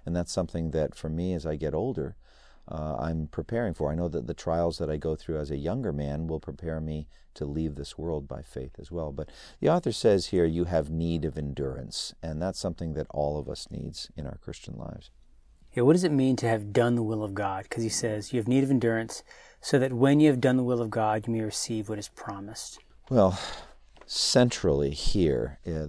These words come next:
Speaker 1: to do the will of God is to believe in the one who he has sent, whom he has sent. Jesus said that,
Speaker 2: John six twenty-nine,
Speaker 1: yeah,
Speaker 2: yeah.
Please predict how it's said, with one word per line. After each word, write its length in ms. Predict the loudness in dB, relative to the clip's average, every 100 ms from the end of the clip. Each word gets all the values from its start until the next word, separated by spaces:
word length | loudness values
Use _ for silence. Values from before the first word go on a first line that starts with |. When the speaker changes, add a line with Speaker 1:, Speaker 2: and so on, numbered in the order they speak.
| -8
Speaker 1:
to 140 | -6 -6
do 280 | 2 4 6
the 140 | 4
will 220 | 4 2
of 160 | 0 -2
God 320 | -2 -2 -4
is 120 | -8
to 100 | -8
believe 880 | -8 -6 -4 -4 -4 -4 -6 -12 -14 -10
in 200 | -6 -6
the 60 |
one 300 | -8 -8 -8
who 160 | -10 -12
he 180 | -10 -10
has 160 | -10
sent, 320 | -12 -12 -14 -10
whom 180 | -10
he 140 | -10 -12
has 160 | -12
sent. 240 | -12 -10 -10
Jesus 280 | -10 -10 -10
said 220 | -10 -8
that, 80 | -8
Speaker 2:
John 220 | -8 -8
six 260 | -8 -8
twenty-nine, 540 | -4 0 2 2 -2 -4
Speaker 1:
yeah, 80 |
Speaker 2:
yeah. 120 | -2